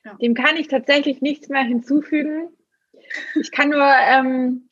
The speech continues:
Speaker 2: ja, ich bewundere wirklich diese, diese Frauen, die da so, so stark auch sind. Und die Simone hat mir im Vorgespräch gesagt, das war auch nicht immer bei ihr, das war ein langer Weg und ein harter Weg.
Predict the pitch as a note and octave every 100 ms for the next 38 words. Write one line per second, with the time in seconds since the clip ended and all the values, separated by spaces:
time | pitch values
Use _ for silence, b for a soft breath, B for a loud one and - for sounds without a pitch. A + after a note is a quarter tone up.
0 | _ B3 C#4 B3+ - C#4 A#3+ D#4+ E4 D#4
1 | C#4 B3+ C4+ C#4 C#4 - C4+ B3+ A#3+ A3+
2 | B3 A3+ A#3 A#3 A3+ - - A3+ A#3 A#3+
3 | A#3+ A3+ A3 - G#3 A#3+ B3 A#3+ A3 A3+
4 | - - G3+ B3 - A#3+ C4 - C4+ C#4+
5 | C#4+ B B B A3+ A3+ A3 A3+ A#3+ B3
6 | G#3+ A3+ G#3 G#3+ A3+ A#3 A#3+ - A#3 A3
7 | A3 A3+ G#3 A3 F#3 G3+ A3 G#3 A#3 B3
8 | B3 A3 A#3+ A#3 A3 G#3 G3 G3 A#3+ A3
9 | A#3 A#3+ G3 G#3 A3 C4+ A3+ C4 B3+